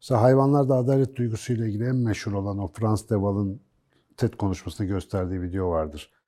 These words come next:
Maymunun birine üzüm verince öbür maymun bunu görüp arıza yapıyor. "Ben niye hıyar yiyorum, ben de üzüm istiyorum." falan diye. Böyle kafese mafese vuruyor, işte deneyciye taş atıyor falan.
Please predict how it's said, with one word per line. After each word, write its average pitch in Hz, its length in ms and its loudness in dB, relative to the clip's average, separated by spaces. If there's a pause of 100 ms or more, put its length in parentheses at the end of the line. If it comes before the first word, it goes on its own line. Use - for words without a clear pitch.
(240)
Maymunun 101 460 2
birine 101 220 0
üzüm 98 340 -2
verince 104 280 0
öbür 92 200 -4
maymun 92 420 -2
bunu 98 160 0
görüp 92 280 -2
arıza 95 280 -2
yapıyor. 85 260 -4
"Ben 98 180 0
niye 101 120 2
hıyar 90 320 0
yiyorum, 87 320 -4
ben 92 160 -2
de 90 40 -4
üzüm 85 220 -6
istiyorum." 80 360 -8
falan 82 300 -6
diye. 139 140 0 (420)
Böyle 104 140 -2
kafese 107 320 2
mafese 101 380 2
vuruyor, 87 220 0
işte 87 200 -4
deneyciye 90 400 0
taş - 240 -6
atıyor 85 260 -8
falan. 160 280 -2